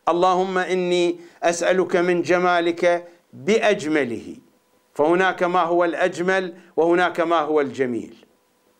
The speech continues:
"اللهم إني أسألك من جلالك بأجله".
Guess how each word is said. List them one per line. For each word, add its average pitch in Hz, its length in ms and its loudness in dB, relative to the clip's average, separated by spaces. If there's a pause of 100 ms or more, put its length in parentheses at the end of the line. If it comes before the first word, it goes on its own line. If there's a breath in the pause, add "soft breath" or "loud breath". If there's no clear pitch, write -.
(300)
"اللهم 175 440 2
إني 180 440 0
أسألك 180 680 0 (240 loud breath)
من 180 200 2
جلالك 190 760 0
بأجله". 156 1000 -2